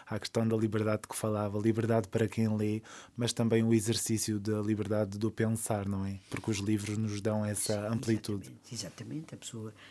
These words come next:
Speaker 2: muitas vezes é surpreendida e, e em qualquer idade, no, aos dez anos, aos seis, aos cinquenta, aos setenta, a pessoa acaba sempre por ser surpreendida com coisas que não espera.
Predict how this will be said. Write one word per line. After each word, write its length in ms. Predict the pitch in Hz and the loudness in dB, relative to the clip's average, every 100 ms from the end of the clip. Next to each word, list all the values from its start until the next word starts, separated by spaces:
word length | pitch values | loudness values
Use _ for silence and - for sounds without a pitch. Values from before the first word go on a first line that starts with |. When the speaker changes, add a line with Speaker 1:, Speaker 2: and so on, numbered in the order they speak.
| - | -6
Speaker 2:
muitas 300 | 202 202 165 | -2 -2 -2
vezes 220 | 185 185 | -2 0
é 80 | 208 | 0
surpreendida 800 | 202 196 - 202 208 185 196 170 | 0 -4 -4 0 0 2 0 2
e, 140 | 160 | 2
e 180 | 180 185 | 2 0
em 300 | 160 170 170 | 2 4 2
qualquer 420 | 151 208 196 208 180 | 2 0 2 2 4
idade, 340 | 139 131 135 | 2 2 0
no, 120 | 156 | 0
aos 240 | 151 156 139 | 2 2 4
dez 340 | 165 151 123 | 4 2 2
anos, 300 | 143 139 120 | 0 0 0
aos 200 | 120 - | -4 -2
seis, 320 | 143 135 135 - - - - - | 0 0 -2 -10 -20 -20 -16 -6
aos 200 | 131 - | -4 -2
cinquenta, 600 | 120 117 131 135 139 120 | -4 0 0 2 0 0
aos 300 | 120 117 - | -2 -2 -4
setenta, 440 | - 131 131 113 | -2 -2 -2 -4
a 40 | 104 | -8
pessoa 340 | - 135 135 - - - | -6 -2 -4 -6 -18 0
acaba 240 | 165 156 | 2 2
sempre 300 | - 170 - | -2 -4 -8
por 120 | - | -10
ser 180 | - 165 | -6 -6
surpreendida 800 | - 170 147 170 165 151 170 180 | -4 -8 -6 -4 -4 -2 -4 -6
com 160 | 175 | -6
coisas 300 | 170 185 180 | -6 -6 -8
que 140 | - 180 | -8 -4
não 100 | 175 | -4
espera. 580 | - - 143 120 113 | -4 -4 -2 -2 -6